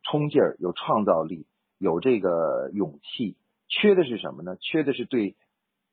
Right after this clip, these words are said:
组织管理以及社会学知识的这种严重的缺乏，你知道吗？严重缺乏。所以说为什么大学生的创业的成功率很低很低呢？是因为他们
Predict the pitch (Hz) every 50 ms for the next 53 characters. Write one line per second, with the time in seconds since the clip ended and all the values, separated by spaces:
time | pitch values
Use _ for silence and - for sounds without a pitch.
0 | _ _ _ - - 107 90 87 87 104 110 90 101 98 110 139 135 101 73 -
1 | _ - - 98 82 95 101 101 107 110 - - - - - - 196 151 - 117
2 | 98 87 - - 80 82 - _ - - 110 104 92 - 87 76 78 - 87 76
3 | 71 69 - - 98 95 92 117 127 120 95 82 - - - 85 80 - 80 -
4 | _ _ - 80 71 - - - _ _ _ - - - - - - - 65 -
5 | - - _ _ _ _ _ _ _ _ - 143 147 151 147 156 151 160 135 139
6 | 135 131 139 127 113 104 120 117 120 123 123 120 107 98 - _ - - 139 127
7 | 120 113 107 101 92 92 92 - - 98 95 95 110 117 104 95 - - - 85
8 | - - 110 113 123 110 85 - - 85 85 82 - - _ _ _ _ _ _
9 | - - 135 135 143 139 139 - 147 147 139 123 120 104